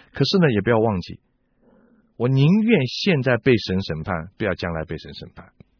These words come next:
因为审判是迟早的。所以神的仆人一定要有一个信念，就是神是信实的。这样呢，我们就不会因为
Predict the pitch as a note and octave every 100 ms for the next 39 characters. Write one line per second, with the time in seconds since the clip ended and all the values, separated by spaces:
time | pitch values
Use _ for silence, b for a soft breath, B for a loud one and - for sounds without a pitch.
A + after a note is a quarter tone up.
0 | _ _ _ _ _ _ _ F3+ E3+ C3+
1 | G2+ F2 C#3 A#2 G2+ - - C#3+ - -
2 | - - b b b b - A2+ G2+ -
3 | A#2+ D3+ - G#2 A2+ C#3 C#3+ A#2+ C3 G#2+
4 | - E3 A2+ G#2 E2+ - F#2 F#2 - B
5 | B B B - B2+ - F#3 - F3 A2
6 | F2 F2 - _ _ _ _ _ _ _
7 | _ _ _ _ _ _ _ _ - G3
8 | C#3 A2 F2+ F2+ F#2+ G2 A#2 A2+ F#2+ A2
9 | A2+ G#2 F2 -